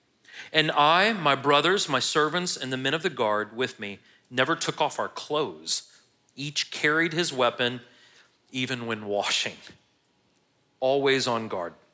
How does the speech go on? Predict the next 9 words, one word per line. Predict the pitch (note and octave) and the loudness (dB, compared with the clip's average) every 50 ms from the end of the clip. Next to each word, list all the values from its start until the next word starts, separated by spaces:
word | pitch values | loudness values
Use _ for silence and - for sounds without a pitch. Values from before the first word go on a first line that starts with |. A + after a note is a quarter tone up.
| _ _ _ _ _ _ _ _ _ _ _ _ _ - - - - - - - - | _ _ _ _ _ _ _ _ _ _ _ _ _ -20 -16 -14 -12 -12 -12 -4 2
What | F3+ G#3 A3+ A#3 | 4 4 6 6
we | A3+ A#3+ G3+ | 6 4 4
learn, | F3 F3 F#3+ A3 A3 F#3 | 6 4 4 2 2 2
though, | C#3+ B2 A#2 A2+ B2+ | 4 4 4 4 2
is | D3 C#3 C3 - | 2 0 0 2
their | D3 C#3 B2+ | 2 2 2
strategy | - - - D#3 D3 F3+ F#3+ E3+ C3+ C3 B2+ B2 A#2 A#2 A2+ - | 0 0 2 2 4 4 4 2 0 0 -2 -2 -4 -6 -6 -6
was | B2+ A#2+ A#2 | -6 -4 -2
working. | C3 D#3 D3+ - A2 F#2+ F2+ | -2 -2 -2 -4 -8 -14 -14